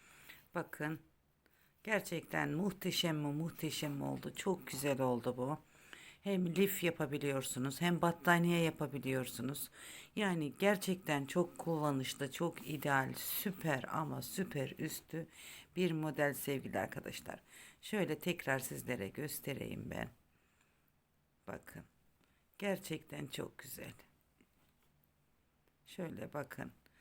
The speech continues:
Bunu nasıl yaptık? İki tane fıstık yaptık.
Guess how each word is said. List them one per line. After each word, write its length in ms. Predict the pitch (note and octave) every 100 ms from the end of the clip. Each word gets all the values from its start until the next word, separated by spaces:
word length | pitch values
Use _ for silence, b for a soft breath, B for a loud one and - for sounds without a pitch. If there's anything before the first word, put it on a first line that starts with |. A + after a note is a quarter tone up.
| B B B B B -
Bunu 460 | A#3+ G#3+ G3+ G3 F#3+
nasıl 300 | G#3 F#3 E3+
yaptık? 440 | D3 - F#3+ F3+
İki 200 | G3 G3
tane 320 | F#3 F3 E3
fıstık 480 | D3+ - - E3 -
yaptık. 500 | C#3+ C#3 - F#3 -